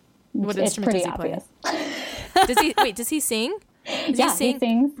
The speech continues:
Speaker 2: He sings,
Speaker 1: Ugh.
Speaker 2: and he plays, uh, his, uh, guitar, and,
Speaker 1: Mm-hmm.
Speaker 2: um,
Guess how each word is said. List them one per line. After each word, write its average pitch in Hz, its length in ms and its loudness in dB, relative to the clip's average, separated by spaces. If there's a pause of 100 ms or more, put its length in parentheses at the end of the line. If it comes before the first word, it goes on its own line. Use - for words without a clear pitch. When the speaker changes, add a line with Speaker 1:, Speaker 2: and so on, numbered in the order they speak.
(420)
Speaker 2:
He 247 120 4
sings, 254 320 2
Speaker 1:
Ugh. 285 60 2
Speaker 2:
and 202 80 2
he 202 120 -2
plays, 196 440 -2
uh, 170 460 -2
his, 180 340 -2
uh, 165 360 -2 (420)
guitar, 190 680 -2
and, 160 520 -2
Speaker 1:
Mm-hmm. 196 840 -6 (240)
Speaker 2:
um, 156 760 -4